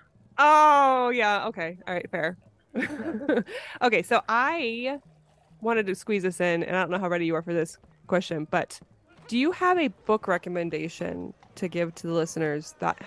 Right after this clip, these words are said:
Speaker 1: has a tavern in it?
Speaker 2: Uh, I would say, yeah, I would actually go, I mentioned them before, the Dresden Files.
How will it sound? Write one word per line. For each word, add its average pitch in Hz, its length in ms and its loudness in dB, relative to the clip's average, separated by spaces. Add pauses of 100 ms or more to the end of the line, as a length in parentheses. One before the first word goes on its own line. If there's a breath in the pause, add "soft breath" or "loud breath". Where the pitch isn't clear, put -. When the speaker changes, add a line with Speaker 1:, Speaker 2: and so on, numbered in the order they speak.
Speaker 1:
has 285 180 -4
a 294 40 -2
tavern 262 420 0
in 240 140 0
it? - 260 -8 (1800)
Speaker 2:
Uh, 202 580 6
I 214 140 4
would 262 120 0
say, 220 440 2 (420)
yeah, 175 280 2
I 180 40 4
would 202 240 -4
actually 180 320 -6
go, 185 240 -2
I 160 100 -6
mentioned 165 400 -10
them 151 140 -12 (180)
before, 143 320 -4
the 131 100 -4
Dresden 151 420 -2
Files. 101 500 -10